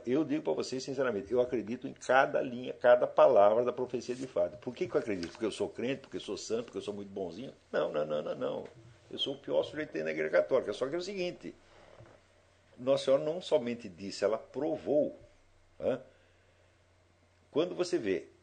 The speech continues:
no, nos acontecimentos de Fátima, a conexão, vamos dizer, entre o conteúdo da mensagem e o modo como ela foi apresentada,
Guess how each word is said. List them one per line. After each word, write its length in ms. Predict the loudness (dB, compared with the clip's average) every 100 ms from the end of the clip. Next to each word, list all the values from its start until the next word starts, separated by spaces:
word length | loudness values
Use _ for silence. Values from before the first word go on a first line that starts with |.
| _ _ _ _ _ _ _ _ _ _ _ _ _
no, 420 | -8 -4 -4 -4 -14 _
nos 200 | -10 2
acontecimentos 640 | 2 2 -4 -6 -6 -8 -8
de 60 |
Fátima, 400 | -6 -6 -6 -10
a 20 |
conexão, 760 | -6 -2 -2 -2 -2 4 4 2 -10 -16 -14 -14 -14 -20 -20 -14 -12 -12 -14 -16
vamos 160 | -12 -6
dizer, 220 | -6 -6 -16 _ _ _ -8
entre 600 | -2 0 -2 -10 -18 -18 -20 _ _ _ _ _ -20 _ _ _ _ _ _ _ _ _ _ _
o 100 | -10
conteúdo 800 | -4 -4 -2 -2 0 -2 -2 0
da 100 | 0
mensagem 560 | 0 -8 -8 -8 -10 -16 -20 _ _ -20 _ -14 -12 -10 -10 -12 _ _ _ _ -14
e 160 | -12 -4
o 80 | -4
modo 480 | 4 6 6 6 0
como 220 | -2 -2
ela 100 | -2
foi 160 | -2
apresentada, 640 | -4 -4 -10 -12 -10 -10